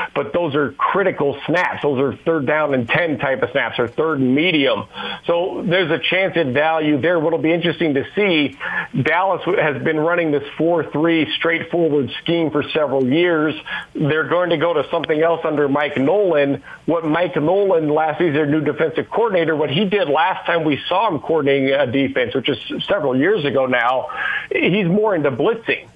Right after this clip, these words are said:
And when you blitz, it, it has a different demand on some of your athletes, and you're not necessarily looking for just pure edge benders, but overall athletes as well. So it'll be interesting to see how Anae is used in that scheme.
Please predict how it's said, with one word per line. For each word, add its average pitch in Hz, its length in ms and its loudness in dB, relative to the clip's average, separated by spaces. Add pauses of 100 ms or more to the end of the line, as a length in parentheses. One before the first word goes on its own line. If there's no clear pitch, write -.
(280)
And 160 520 2
when 180 180 2
you 165 140 2
blitz, 185 500 0 (120)
it, 202 220 0
it 165 240 2
has 170 280 0
a 160 60 0
different 160 440 -2
demand 147 480 2
on 139 180 -2
some 160 140 -2
of 151 60 0
your 135 160 4
athletes, 151 500 0
and 139 100 0
you're 139 80 2
not 156 220 0
necessarily 143 560 0
looking 147 260 0
for 123 120 -2
just 135 240 -4
pure 151 380 0 (100)
edge 147 400 -2
benders, 131 520 0 (320)
but 147 180 -2
overall 151 720 2
athletes 139 520 -2
as 113 100 -2
well. 151 320 0
So 147 240 0 (240)
it'll 180 260 2
be 165 160 2
interesting 196 380 0
to 156 140 0
see 175 120 0
how 156 280 0
Anae 151 500 2
is 123 220 0
used 147 580 2
in 135 140 2
that 120 260 0
scheme. 107 420 -2